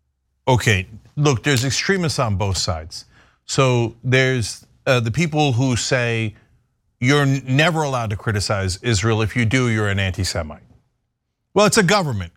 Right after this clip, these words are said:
Governments do bad things and sometimes terrible things. Sorry, you don't get the immunity idol because you called it a Jewish state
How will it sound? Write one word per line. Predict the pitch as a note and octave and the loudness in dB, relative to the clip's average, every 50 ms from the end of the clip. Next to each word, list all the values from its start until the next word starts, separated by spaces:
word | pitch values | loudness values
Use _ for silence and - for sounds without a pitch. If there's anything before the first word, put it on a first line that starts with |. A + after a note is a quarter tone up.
| - | -8
Governments | G#2+ C3+ C#3+ C#3 C#3+ C#3+ C#3+ B2+ - - | -6 -4 -4 -4 -2 -2 -2 -4 -2 -2
do | - C#3 B2 A2+ - - - - - - _ _ _ | 0 0 0 -2 -4 -12 -20 -20 -20 -20 _ _ _
bad | - D3 D#3 E3+ - | 4 4 4 4 2
things | - G3 G3 D3 | 0 0 0 0
and | E3 D#3+ | 0 0
sometimes | C3 F3 E3+ E3 E3+ E3+ C#3+ - | 0 0 -2 -2 -4 -4 -6 -8
terrible | - - F#3+ F3+ D#3 B2+ G#2 G2 | -4 -2 0 0 0 0 -2 -4
things. | F#2 - - E2+ E2 - - - - - - _ _ _ _ _ _ _ _ _ | -4 -6 -8 -8 -10 -10 -10 -10 -10 -10 -12 _ _ _ _ _ _ _ _ _
Sorry, | - - - G#3 G3 E3 C3 A2+ | -2 2 4 4 4 4 2 2
you | G#2+ A2 | 2 2
don't | A2+ D#3 E3 D3+ | 2 0 0 -2
get | E3+ D3 | -4 -4
the | E3+ E3 | -2 -4
immunity | D3+ D3 D#3+ E3+ F3 E3 C#3 C3+ A#2+ | -4 -4 -4 -4 -4 -2 -2 -2 -2
idol | G#2+ G#2+ A2 G2 G2+ G2 G2 | -2 -2 -2 -2 -4 -4 -2
because | F#2 A2 G#2+ - B2 A2 G#2 | -2 -4 -2 0 0 0 0
you | G#2+ | 0
called | - C3 C3+ B2 A2 | 0 0 0 2 2
it | A2 | 0
a | A2 G#2 | 0 0
Jewish | - C3+ B2+ A2+ A2 - | 0 -2 -2 -2 -2 -4
state | - - D3 C3 A2+ G#2 F#2 E2+ | -2 0 0 0 0 -2 -4 -6